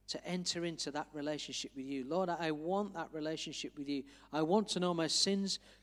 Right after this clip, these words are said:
cleansed and forgiven. I want to know that journey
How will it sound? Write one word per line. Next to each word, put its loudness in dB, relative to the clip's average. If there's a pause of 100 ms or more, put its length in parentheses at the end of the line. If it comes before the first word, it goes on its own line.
cleansed -2
and -2
forgiven. -4 (480)
I 2
want 2
to -2
know 0 (200)
that 0
journey 2